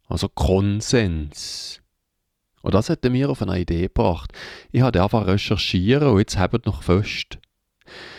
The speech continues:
Das Internetwörterbuch Leo führt auf Französisch hundertsiebenundzwanzig Wörter zusammen mit Sens auf. Sensuell heisst also senslerisch und gleichzeitig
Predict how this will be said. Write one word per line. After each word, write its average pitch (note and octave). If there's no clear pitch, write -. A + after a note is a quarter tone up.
Das -
Internetwörterbuch C#3+
Leo F#2+
führt -
auf F2+
Französisch F2+
hundertsiebenundzwanzig D3
Wörter G#2
zusammen G2
mit G#2
Sens -
auf. -
Sensuell A2+
heisst F2
also E2
senslerisch C3+
und A2
gleichzeitig A2+